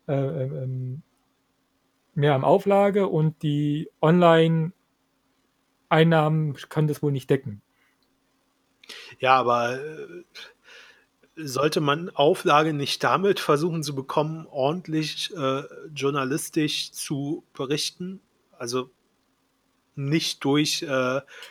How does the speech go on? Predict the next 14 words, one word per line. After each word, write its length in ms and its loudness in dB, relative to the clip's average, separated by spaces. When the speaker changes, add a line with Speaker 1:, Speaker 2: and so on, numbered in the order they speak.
Speaker 2:
„Ich 240 -2
bin 260 -2
gegen 360 -2
Klimawandel, 840 -2
weil 160 0
Klimawandel 680 -6
gibt 240 -6
es 180 -8
gar 240 2
nicht 300 -6
und 220 -12
ich 180 -8
bin 300 -8
gegen 600 -6